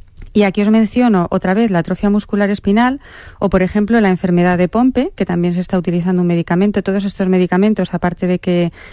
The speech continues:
son muy especializados, son ultra caros. Y luego hay otras enfermedades que son más de tipo quirúrgico. En nuestro caso, eh, es decir, cuando son de tipo médico, me refiero a que hay alguna enzima, alguna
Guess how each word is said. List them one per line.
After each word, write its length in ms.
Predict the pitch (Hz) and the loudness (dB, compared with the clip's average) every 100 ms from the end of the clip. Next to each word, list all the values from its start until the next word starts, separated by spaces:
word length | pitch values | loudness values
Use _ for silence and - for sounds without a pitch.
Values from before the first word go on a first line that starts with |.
| - | -8
son 200 | - 185 | -2 2
muy 120 | 180 | 2
especializados, 680 | 175 180 180 170 202 180 - | 0 -4 -4 -2 0 -2 -2
son 240 | 196 185 - - - | -2 -2 -6 -20 -12
ultra 360 | - 175 - 165 | 0 0 2 0
caros. 480 | 202 220 220 311 - - - - - - | 0 0 0 -4 -12 -20 -20 -20 -20 0
Y 100 | 220 | 2
luego 340 | 226 254 247 - | 4 2 0 0
hay 160 | 220 | 0
otras 220 | 240 269 | 0 -2
enfermedades 540 | 262 254 240 240 240 262 | -4 -2 0 2 2 0
que 100 | 214 | -2
son 160 | 214 | 0
más 120 | 208 214 | 0 0
de 120 | 214 | 0
tipo 260 | 202 208 | -2 -4
quirúrgico. 640 | 220 170 165 - 165 - 165 | -4 -2 -4 -4 -4 -4 -4
En 100 | 196 | 0
nuestro 320 | 190 190 - 190 | 2 0 -2 -2
caso, 460 | 233 262 262 269 | -2 -2 0 0
eh, 160 | - 185 | 0 -2
es 120 | - 185 | -2 -2
decir, 260 | 190 185 | -2 -2
cuando 240 | 175 175 175 | -2 0 0
son 160 | 208 | 0
de 120 | 208 | 0
tipo 220 | 220 220 220 | 0 0 2
médico, 360 | 226 226 220 | 2 2 2
me 100 | 208 | 0
refiero 360 | 190 185 202 202 | 0 -2 0 0
a 40 | |
que 120 | 185 | 0
hay 120 | 196 202 | 0 2
alguna 720 | 196 208 202 196 196 190 185 | 2 2 2 2 2 2 2
enzima, 720 | 185 - 240 247 214 208 190 | 0 0 2 4 4 2 2
alguna 320 | 185 196 196 | 2 2 0